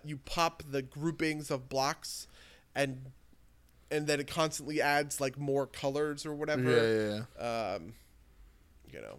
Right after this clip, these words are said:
Speaker 1: I like testing out these different ones to kind of, you know, these, like, the new ones that they're constantly adding, but, uh, uh,
Speaker 2: Yeah.
Speaker 1: yeah.
Speaker 2: They're all kinda like,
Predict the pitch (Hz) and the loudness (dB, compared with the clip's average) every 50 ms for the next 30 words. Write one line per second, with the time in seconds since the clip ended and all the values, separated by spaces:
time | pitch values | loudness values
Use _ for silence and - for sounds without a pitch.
0 | - - - 240 277 302 294 - - 254 240 - - 214 185 180 185 190 196 202 | -4 6 10 12 12 12 12 12 8 6 6 6 4 4 4 6 4 4 2 -2
1 | 185 151 - 196 190 202 185 190 202 202 202 - - - - - 165 156 156 147 | -4 -2 -2 -2 0 0 -2 -2 -2 -4 -6 -8 -10 -10 -6 -4 -4 -2 -2 -4
2 | 139 135 - - - - - - 151 147 139 135 135 131 120 131 127 120 120 131 | -6 -6 -10 -18 -20 -20 -10 -4 -4 -2 -2 -2 -4 -4 -2 -2 -2 -2 -2 -4
3 | 135 139 131 131 131 131 123 123 123 120 120 - - 131 131 135 135 - 104 87 | -4 -2 0 -2 -2 -2 -4 -6 -6 -6 -6 -2 -2 -2 -2 -2 -4 -8 -6 -4
4 | 127 120 113 117 120 131 135 143 147 135 - 117 101 104 - - 113 101 90 90 | -2 -2 0 0 0 -2 -4 -4 -8 -10 -10 -10 -10 -10 -10 -10 -10 -8 -8 -8
5 | 87 - - - - - - - - - - - - - - - - 95 90 82 | -10 -14 -16 -20 -20 -20 -20 -20 -20 -20 -20 -20 -20 -20 -18 -14 -12 -10 -8 -4
6 | 78 92 87 85 87 - 85 73 65 65 - - - - - 151 180 233 320 - | -2 0 0 0 0 -2 -4 -6 -8 -10 -14 -18 -20 -4 4 8 10 10 10 10
7 | - 285 247 214 185 165 147 - - | 8 8 8 10 10 8 8 6 0